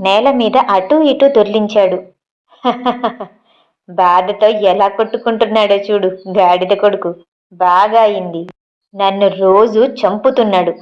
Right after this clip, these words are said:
హింసిస్తున్నాడు, ఏడిపిస్తున్నాడు, రాచి రంపాన పెడుతున్నాడు.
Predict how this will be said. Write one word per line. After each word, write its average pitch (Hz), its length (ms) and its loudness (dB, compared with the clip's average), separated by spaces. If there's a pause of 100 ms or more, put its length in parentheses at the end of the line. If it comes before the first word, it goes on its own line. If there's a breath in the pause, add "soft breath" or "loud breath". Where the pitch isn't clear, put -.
(320)
హింసిస్తున్నాడు, 214 840 -2 (380)
ఏడిపిస్తున్నాడు, 190 1000 -2 (540)
రాచి 196 640 0
రంపాన 208 680 -2
పెడుతున్నాడు. 196 600 0